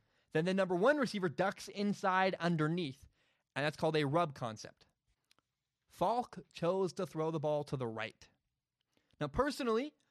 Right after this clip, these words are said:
pre-snap, I like the leverage and the spacing better of the left side of the field. But hey, there's a caveat to this one. This is the one I'll give some credence to. Maybe this is what he was thinking.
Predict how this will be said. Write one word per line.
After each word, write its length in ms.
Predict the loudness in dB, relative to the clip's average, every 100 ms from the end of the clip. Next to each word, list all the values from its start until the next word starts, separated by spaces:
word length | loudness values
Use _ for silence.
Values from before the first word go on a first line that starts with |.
| _ _
pre-snap, 580 | -2 0 -2 -2 0 0 0
I 120 | 2
like 240 | 2 0
the 120 | -2
leverage 520 | -2 0 0 2 0 0
and 120 | -4
the 80 | -6
spacing 420 | -2 -2 -2 -2
better 300 | -2 0 -2
of 120 | -2
the 80 | -4
left 240 | -4 -4
side 180 | -2 -2
of 60 | -2
the 60 |
field. 280 | -8 -10 -12 _ _ _ -20 _ _ _ _
But 100 | 2
hey, 120 | 4
there's 160 | 4 0
a 60 | -2
caveat 420 | 0 2 2 0
to 60 |
this 200 | -2 -2
one. 220 | -2 -4 -6
This 160 | -6 -6
is 80 | -4
the 80 | -4
one 280 | 0 0
I'll 120 | 0 0
give 220 | 0 -2
some 320 | -4 -6 -6 -14 _ _ _ _ _ _ _ _
credence 360 | -2 -2 -2 -2
to. 80 | 0
Maybe 260 | 2 2
this 140 | -2 -2
is 80 |
what 120 | 0 2
he 60 |
was 100 | 0
thinking. 300 | -2 -6 -6